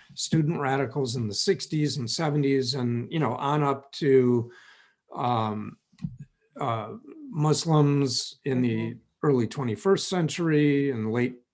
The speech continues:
Speaker 1: late twentieth century. In, y-, you know, in all of those political prosecutions and in many prosecutions that are much more mundane or commonplace, uh, drug prosecutions, for example,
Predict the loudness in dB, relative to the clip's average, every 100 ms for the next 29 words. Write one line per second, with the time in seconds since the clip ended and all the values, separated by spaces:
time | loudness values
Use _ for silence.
0 | _ _ _ -6 -2 -2 -4 -6 -2 -2
1 | -2 -4 -4 -4 -2 0 0 -2 -12 -20
2 | -20 -20 -20 _ -20 -20 _ 2 2 2
3 | -4 _ -8 -8 -10 _ 4 6 6 4
4 | 4 4 4 6 6 6 2 6 6 4
5 | -2 0 0 0 -4 -6 -6 -4 -4 -4
6 | 0 2 4 4 2 4 4 2 0 -10
7 | _ -2 -2 -2 -4 -2 -2 0 -2 -2
8 | -2 0 2 2 0 -2 0 2 4 4
9 | 4 4 0 _ _ _ _ _ _ _
10 | _ -10 -4 -2 0 2 4 4 2 0
11 | 0 0 2 0 -2 -6 -6 -6 -6 -6
12 | -8 -4 0 2 2 -2 0 4 4 0
13 | -6 -6 -8 -10 -8 -8 -8 -10 -6 -4
14 | -2 -2 -4 -4 -8 -14